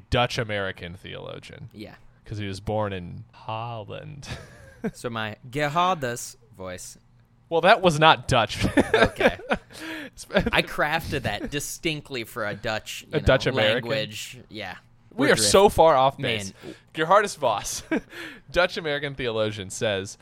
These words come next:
Speaker 1: that evil is alien to the universe. Um, it has no belonging here. Well, he says it's alien to the universe, and, and my expanding on it, on that idea is that,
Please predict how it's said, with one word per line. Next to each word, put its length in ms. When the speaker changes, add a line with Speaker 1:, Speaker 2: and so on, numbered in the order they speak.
Speaker 1:
that 160
evil 400
is 220
alien 420
to 120
the 100
universe. 720
Um, 260
it 100
has 160
no 280
belonging 580
here. 440
Well, 140
he 100
says 240
it's 140
alien 240
to 80
the 80
universe, 340
and, 80
and 360
my 200
expanding 640
on 140
it, 160
on 140
that 160
idea 340
is 160
that, 180